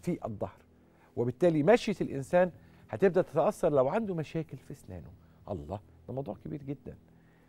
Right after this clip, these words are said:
ده موضوع كبير جدًا. ده السنان، يعني الدراسة بتقول إنه أمهر لعيبة كرة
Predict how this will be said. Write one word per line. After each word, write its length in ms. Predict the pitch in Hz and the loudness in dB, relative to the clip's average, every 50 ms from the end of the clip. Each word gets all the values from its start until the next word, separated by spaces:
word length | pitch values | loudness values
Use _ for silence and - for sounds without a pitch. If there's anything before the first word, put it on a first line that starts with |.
| _ _ - | _ _ -14
ده 60 | 90 | -12
موضوع 240 | 92 98 104 151 147 | -8 -6 -6 -6 -6
كبير 240 | - 135 147 160 - - | -6 -10 -12 -10 -10 -10
جدًا. 220 | 160 135 - 80 | -12 -12 -12 -14
ده 160 | 78 82 78 92 | -14 -12 -12 -14
السنان، 560 | - - - 107 110 156 185 196 196 190 180 - - - - - _ _ _ - - - - | -14 -14 -12 -8 -6 -4 -4 -4 -4 -6 -10 -14 -20 -20 -20 -20 _ _ _ -20 -20 -16 -12
يعني 200 | 101 95 90 98 | -10 -8 -8 -8
الدراسة 440 | 92 85 - - 170 - - 160 151 - - - - - - - - | -8 -4 -2 -2 -2 0 -2 -4 -6 -8 -16 -20 -20 -20 -18 -14 -14
بتقول 400 | - - - - - 190 190 - - - | -14 -12 -10 -8 -6 -6 -6 -6 -6 -8
إنه 200 | 123 113 120 117 - _ _ _ - | -6 -6 -8 -10 -12 _ _ _ 0
أمهر 400 | 214 233 208 170 120 120 113 110 | 0 0 0 -2 -4 -6 -6 -4
لعيبة 260 | 107 113 135 190 185 - - 156 - | -4 -4 -4 -6 -8 -10 -10 -8 -6
كرة 180 | 196 196 180 | -6 -6 -6